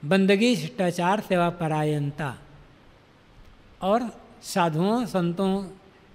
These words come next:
की अधीनता। जिनमें ये चारों गुण हैं,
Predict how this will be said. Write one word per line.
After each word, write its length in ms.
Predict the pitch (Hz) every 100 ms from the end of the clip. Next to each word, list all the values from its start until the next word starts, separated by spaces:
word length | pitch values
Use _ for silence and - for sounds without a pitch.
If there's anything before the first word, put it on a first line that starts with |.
| - - - - - - -
की 120 | 240 247
अधीनता। 600 | 185 131 160 151 151 143 101 - - - - - - - - - 156
जिनमें 380 | 175 233 262
ये 140 | 294 277
चारों 460 | 226 196 202 190
गुण 160 | 170 175
हैं, 680 | 156 156 165 196 254 -